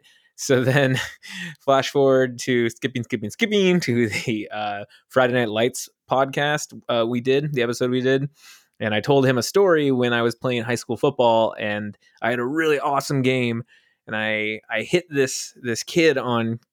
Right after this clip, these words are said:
when I was playing, like, kickoff or whatever. And I, I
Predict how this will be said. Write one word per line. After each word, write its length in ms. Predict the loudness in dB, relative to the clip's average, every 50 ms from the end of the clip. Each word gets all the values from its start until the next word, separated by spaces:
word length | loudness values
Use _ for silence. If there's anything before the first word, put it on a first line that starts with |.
| _ _ -8
when 120 | -4 -4
I 60 | -4
was 100 | -4 -4
playing, 220 | _ -6 -6 -6 -6
like, 140 | -8 -10
kickoff 420 | -4 -4 -2 0 2 2 2 0 0
or 120 | -2 -2
whatever. 460 | 0 0 0 0 0 -2 -4 -4 -6 _ -20 -20 _ _ _ _ _ _
And 460 | -6 -6 -6 -6 -8 -10 -12 -14 -16 -20 _ _ -20
I, 300 | -20 -18 -18 -18 -20 _
I 180 | -12 -12 -12 -12